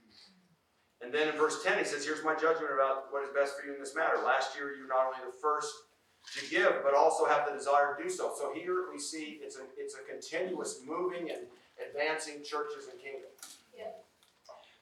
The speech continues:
Speaker 1: People say, "Why aren't you feeding the poor?" Or, "What are you doing for orphans?" Sometimes people ask me that, and then you can get tripped up and you go, "No, no." That's a good thing, but Jesus never came and called the church to be a food bank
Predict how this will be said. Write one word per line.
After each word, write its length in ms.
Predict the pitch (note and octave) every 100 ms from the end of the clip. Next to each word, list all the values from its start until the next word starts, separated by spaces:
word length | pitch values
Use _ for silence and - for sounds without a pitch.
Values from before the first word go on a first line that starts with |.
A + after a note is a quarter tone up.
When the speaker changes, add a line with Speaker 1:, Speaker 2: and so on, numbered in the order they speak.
| -
Speaker 1:
People 220 | - -
say, 300 | - - -
"Why 280 | - - G3
aren't 280 | F#3 - D#3
you 100 | D#3
feeding 540 | - D#3+ D#3 D#3 C#3+
the 80 | B2
poor?" 440 | - - - - - - - _ _ _
Or, 160 | A2+ B2+
"What 120 | C#3+
are 80 | C#3+
you 140 | C#3
doing 140 | C3+ B2
for 160 | -
orphans?" 720 | - - C3 - - _ - _ _ _ _ _ -
Sometimes 400 | D3 D3 C#3 C#3
people 240 | C#3 B2+
ask 200 | C3+ C3+
me 60 | B2+
that, 140 | A#2+
and 80 | B2
then 80 | C#3
you 60 | C#3+
can 100 | C3
get 180 | B2
tripped 200 | C#3+ -
up 160 | D3 B2+
and 80 | A#2
you 80 | B2
go, 60 |
"No, 260 | C3+ D#3 B2+
no." 300 | - - - _ _ _ _ _ _ _
That's 220 | C#3 C#3 D3
a 20 |
good 120 | C#3+
thing, 180 | D#3 -
but 80 | -
Jesus 480 | - D#3 E3+ D3+
never 340 | D3 C#3+ C#3 C3+ -
came 460 | - - - - - _ -
and 240 | A#2 A#2+ - -
called 340 | C3 C3 C3
the 60 | -
church 400 | C#3+ C#3+ - B2+
to 60 |
be 160 | - -
a 20 |
food 420 | - - C#3+ D3 -
bank 340 | F#3+ - -